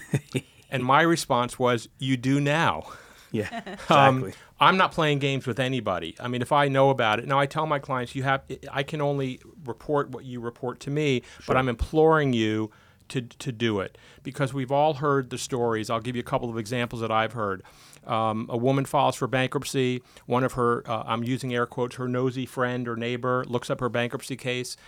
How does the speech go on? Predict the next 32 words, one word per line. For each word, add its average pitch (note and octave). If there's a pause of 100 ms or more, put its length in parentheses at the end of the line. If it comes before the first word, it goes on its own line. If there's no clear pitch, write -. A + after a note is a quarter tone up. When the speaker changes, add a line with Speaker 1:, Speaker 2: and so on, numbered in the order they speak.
(140)
Speaker 1:
and A2+
calls C3+
her C#3
trustee C#3
and C#3+
says, A#2+
"You -
know, G3
it's -
really G3+
interesting. E3
I A#2
looked C#3+
at D3+
her D3
bankruptcy D3
papers. B2+ (320)
Where's E3+
her G3+
diamond E3+
engagement E3
ring? A2+
She -
wears C#3+
it D#3
all D3
the C3+
time." D#3 (600)
She -
got B2
in A#2
trouble A2